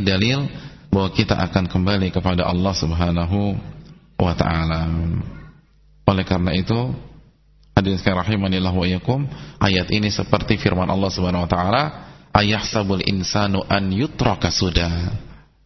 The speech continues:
Kan begitu, "Ayahsabul insanu an yutraka suda." Apakah manusia berpikir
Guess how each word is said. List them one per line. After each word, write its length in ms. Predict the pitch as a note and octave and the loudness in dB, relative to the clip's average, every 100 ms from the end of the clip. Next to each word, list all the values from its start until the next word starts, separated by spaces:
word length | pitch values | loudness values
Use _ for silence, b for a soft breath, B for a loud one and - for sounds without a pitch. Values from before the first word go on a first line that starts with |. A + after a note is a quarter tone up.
| _ - - - | _ -20 -4 0
Kan 80 | |
begitu, 320 | G2 F2+ E2 - | 2 2 0 0
"Ayahsabul 560 | C3 - - E3 D3+ | -2 -2 -2 0 0
insanu 400 | C3 A2 C3 A2+ | -2 0 0 0
an 160 | G2+ G2+ | 0 0
yutraka 480 | A2 - G2 G2 F2 | 0 0 0 0 0
suda." 320 | G2 E2 D#2+ - - - - _ _ _ - - | 0 0 -2 -6 -16 -20 -20 _ _ _ -2 0
Apakah 320 | C#3+ - B2 | 2 2 2
manusia 400 | G#2+ G#2 G2+ F#2+ | 0 0 0 0
berpikir 560 | F2 - G#2+ - F2 | 0 0 0 0 -2